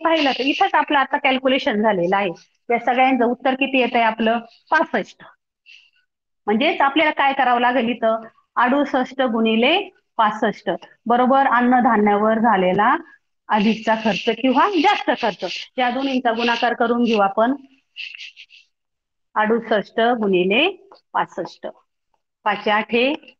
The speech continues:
चाळीस, पाच सक तीस आणि चार चौतीस, आठ सक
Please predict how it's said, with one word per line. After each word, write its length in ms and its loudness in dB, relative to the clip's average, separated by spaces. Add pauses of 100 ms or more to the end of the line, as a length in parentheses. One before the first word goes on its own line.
(140)
चाळीस, 480 -2 (400)
पाच 240 -2
सक 240 -4
तीस 460 -2
आणि 300 0
चार 240 0 (640)
चौतीस, 640 -2 (420)
आठ 200 -2
सक 340 -4